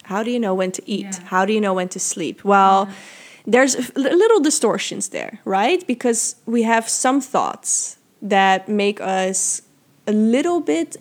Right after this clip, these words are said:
Speaker 1: but I think the peeing example, therefore, is the best one. We have very little thoughts about when we should or shouldn't pee. So we're sitting, we're sitting, we're like, "Oh, I need to pee."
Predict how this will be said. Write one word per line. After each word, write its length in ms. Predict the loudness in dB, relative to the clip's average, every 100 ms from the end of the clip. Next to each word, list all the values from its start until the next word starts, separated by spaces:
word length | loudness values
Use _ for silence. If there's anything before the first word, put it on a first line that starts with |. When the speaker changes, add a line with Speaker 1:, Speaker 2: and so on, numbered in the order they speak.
| -20 -4
Speaker 1:
but 100 | 0
I 80 | 2
think 220 | 0 0
the 60 | 0
peeing 500 | -2 0 2 2 0
example, 420 | -4 -6 -6 -2
therefore, 320 | 0 0 -2
is 100 | -6
the 80 | -6
best 300 | -6 -4 -4
one. 140 | -4 0
We 120 | 0
have 140 | 0
very 260 | 0 2 4
little 260 | 2 2 0
thoughts 440 | 2 2 2 0
about 220 | 0 2
when 180 | 2 0
we 100 | 0
should 260 | -2 0 0
or 80 | 0
shouldn't 380 | -4 -6 -8
pee. 260 | -10 -10 -10 -20 -20 -8
So 420 | 0 4 4 4 -2 -14 -8
we're 100 | -4
sitting, 360 | -2 0 0 0
we're 120 | 0 0
sitting, 220 | 0 0 0
we're 60 | 0
like, 60 | 2
"Oh, 180 | 2 4
I 80 | 2
need 180 | 0 -4
to 80 | -4
pee." 280 | -2 -2